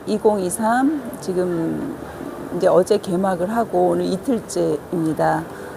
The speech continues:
이제 제 작품에 대해서 간단하게 설명드릴게요. 어, 저는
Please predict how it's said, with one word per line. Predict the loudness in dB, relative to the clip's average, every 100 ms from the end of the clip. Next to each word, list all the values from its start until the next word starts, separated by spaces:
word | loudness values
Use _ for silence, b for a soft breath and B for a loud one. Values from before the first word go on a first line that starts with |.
| -8 0
이제 | 2 2 -6 -4
제 | 4 6 4
작품에 | 0 -4 0 2 4
대해서 | 4 4 4 4
간단하게 | 4 0 2 2 2 -2 -2 -2
설명드릴게요. | 0 0 2 0 0 -2 -2 0 2 4 2 B B B
어, | -2 0 2 0 0
저는 | 2 4 4 4 4 4 4 2